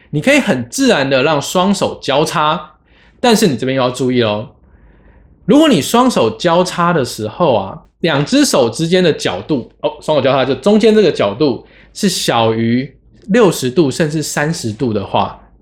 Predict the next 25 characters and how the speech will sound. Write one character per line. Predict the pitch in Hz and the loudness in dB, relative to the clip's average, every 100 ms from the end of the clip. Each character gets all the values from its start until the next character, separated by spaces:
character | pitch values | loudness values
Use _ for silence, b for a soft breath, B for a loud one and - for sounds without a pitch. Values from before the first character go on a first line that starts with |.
| _ _ | _ _
大 | 185 | -2
家 | 175 175 | 0 -2
可 | 170 170 | -2 -2
以 | 143 | 0
试 | 113 | -2
试 | 127 123 | -6 -4
看， | 131 107 - b b b b - | -4 -4 -8 b b b b -4
你 | 135 | 0
会 | 180 226 | 2 2
发 | - 185 | 2 0
现 | 185 208 147 101 - | 0 0 0 -2 -10
你 | 120 117 | -8 -6
身 | - 196 214 | -2 0 2
体 | 175 101 | 0 -2
有 | 104 | -2
一 | |
个 | 127 | -2
地 | 135 214 165 | 2 4 4
方 | 165 135 139 | 2 -2 -2
会 | 170 143 | -2 -2
越 | 180 | 0
来 | 156 123 | 0 2
越 | 127 | 0
紧 | - 98 107 | -2 -8 -4
绷， | 113 107 | -2 -2